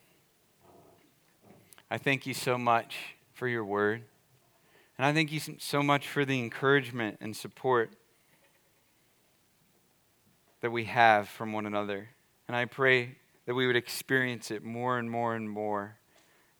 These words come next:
as the day draws near when you will return.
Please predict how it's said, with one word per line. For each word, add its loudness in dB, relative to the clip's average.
as -6
the -6
day 4
draws 4
near -4
when -6
you -6
will -8
return. -8